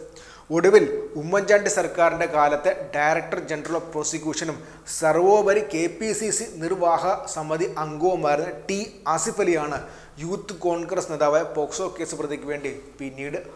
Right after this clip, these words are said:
ഹാജരായത്. അതിനുശേഷം പിന്നെ മറക്കാതെ പറയേണ്ടത് കേരളവർമ്മയെക്കുറിച്ചാണ്, അവിടുന്ന് കിട്ടിയ തിരിച്ചടിയെക്കുറിച്ചുമാണ്. കോടതി പോയിട്ട് തിരിച്ചടി നേരിടുന്നത് പുതുമയുള്ള കാര്യമല്ല മാത്യു കുഴൽനാടന്. കുറച്ച് പേരെടുക്കാമെന്ന്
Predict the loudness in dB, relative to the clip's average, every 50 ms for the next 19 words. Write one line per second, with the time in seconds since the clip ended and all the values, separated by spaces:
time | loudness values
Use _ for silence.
0 | -10 -6 -6 -6 -4 -2 0 0 2 2 2 2 0 -2 -2 -4 -6 -12 -16 -18
1 | -12 -6 -6 -6 -6 -6 -14 -20 -20 _ _ -20 -20 -20 -20 -20 -20 -20 -20 -20
2 | -20 -20 -20 -20 -10 2 4 6 6 6 6 4 4 4 2 0 -2 -2 -2 -2
3 | 0 2 4 4 4 2 0 2 2 4 4 6 4 4 2 2 0 0 -2 -2
4 | -4 -6 -12 -16 -18 -14 -4 0 0 2 4 4 2 2 2 -2 -2 -4 -6 -4
5 | -4 -4 -4 -4 -8 -14 -18 -20 -12 -10 -8 -6 -6 -6 -4 -4 -6 -6 -4 -4
6 | -4 -4 -6 -12 -16 -10 -10 -8 -8 -6 -6 -2 -2 -2 -2 -2 -6 -8 -8 -10
7 | -8 -8 -6 -6 -8 -8 -12 -16 -18 -20 -20 -20 -20 -20 -20 -20 -20 -20 -20 -20
8 | -4 4 8 10 12 12 12 10 6 4 2 4 8 8 8 8 8 8 8 8
9 | 8 6 2 0 0 0 0 0 0 0 2 2 0 0 0 0 0 0 0 0
10 | -2 -6 -12 -8 -4 -4 0 0 0 2 2 2 2 2 2 2 2 2 2 2
11 | 0 -2 -2 -2 -4 -4 -6 -8 -8 -8 -8 -8 -12 -12 -12 -12 -10 -8 -8 -6
12 | -4 -4 -4 -4 -4 -6 -10 -12 -18 -20 -20 -20 -20 -20 -20 _ -4 -2 0 0
13 | 0 -2 -6 -6 -2 0 2 2 4 2 0 0 4 4 4 4 2 -2 -2